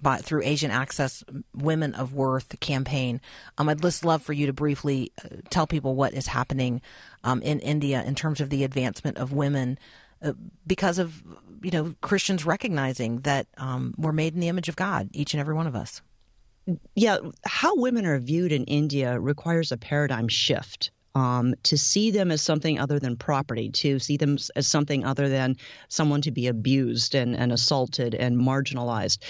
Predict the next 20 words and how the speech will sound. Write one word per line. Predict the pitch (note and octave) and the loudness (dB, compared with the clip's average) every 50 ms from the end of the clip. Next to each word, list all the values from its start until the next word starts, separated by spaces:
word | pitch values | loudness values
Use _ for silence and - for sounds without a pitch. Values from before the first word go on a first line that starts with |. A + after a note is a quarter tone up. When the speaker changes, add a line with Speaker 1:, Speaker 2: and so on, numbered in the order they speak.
| - - - - - | -14 -14 -14 -10 -4
Speaker 2:
So | - - E3+ D#3 D3+ D3+ D3 D3 C#3+ - _ _ - | 0 2 4 4 4 4 4 2 0 -2 _ _ -4
that | D3 C#3+ D#3+ G3 G3 - - | -2 0 0 0 0 -2 -4
starts | - - - - - D3 D#3 G3+ A3+ - - - - - - | -4 -4 -2 0 2 2 2 2 0 -2 -4 -4 -4 -2 -2
in | C#3+ C3+ | 0 0
the | C#3 B2+ | 0 0
home, | A2 A#2+ D#3 D#3+ F3+ G3+ G#3+ G#3+ - _ - | -2 0 0 2 2 2 0 -2 -4 _ -2
but | D3+ D#3 D3+ - | 0 2 2 2
you've | C#3 D3 | 0 -2
gotta, | C3+ D#3+ D3+ C#3+ C#3+ C#3 - - | 0 0 0 0 0 -2 -2 -2
you've | - D#3+ C#3+ - - | 0 0 0 0 -2
gotta | - D#3+ D#3 D3 C#3+ | -2 0 0 0 -2
figure | - - F#3+ D3 D#3 D#3+ | -2 -2 -2 0 2 2
out | D3 C#3+ - | 2 0 -2
how | - - D#3 D#3+ | -4 -4 -4 -2
to | D3+ D3 | -2 -2
connect | - - C#3 C#3+ D3+ D3 - | -4 -4 -2 -2 -2 -2 -2
the | - C#3 | -4 -2
dots | C3 C#3 C3+ C3 - - - - | 0 2 2 0 0 -2 -2 -4
for | - - - D3+ D3 C3+ C3 C3 C3+ A#2+ - - - - - - - - | -4 -2 0 0 2 2 2 0 -2 -4 -8 -14 -20 -20 -20 -18 -6 -2
believers | - D3 C#3+ D#3 G#3+ C4 A#3 E3+ C3 A2 A#2+ - - - | 0 0 2 2 2 2 0 0 -2 -2 -2 -2 -2 -4